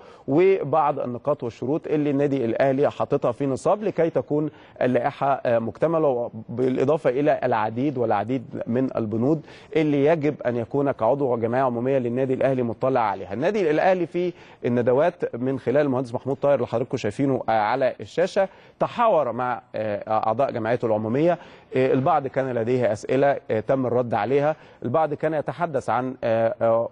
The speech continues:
آه، عقد الجمعية العمومية ووضعها القانوني، ومجلس إدارة النادي الأهلي، آه، أوضح كثيرًا ومرارًا وتكرارًا أن النادي الأهلي درس، آه، الموضوع من الناحية القانونية بشكل، آه، عالي جدًا، واستشار،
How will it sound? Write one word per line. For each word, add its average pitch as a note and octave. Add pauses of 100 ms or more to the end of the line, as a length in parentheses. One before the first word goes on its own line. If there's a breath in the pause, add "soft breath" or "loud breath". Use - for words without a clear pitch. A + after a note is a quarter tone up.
آه، A2+
عقد A#2+
الجمعية A2
العمومية B2+
ووضعها A#2+
القانوني، C3 (280 loud breath)
ومجلس C#3
إدارة B2
النادي B2+
الأهلي، B2 (140)
آه، A2
أوضح C3+
كثيرًا B2+ (100)
ومرارًا B2
وتكرارًا B2+ (720)
أن C3+
النادي D3
الأهلي C#3
درس، C#3+ (440 soft breath)
آه، A#2
الموضوع A#2+
من B2+
الناحية C3
القانونية A#2+
بشكل، B2+ (120)
آه، A2+
عالي A#2
جدًا، C#3+ (280)
واستشار، C3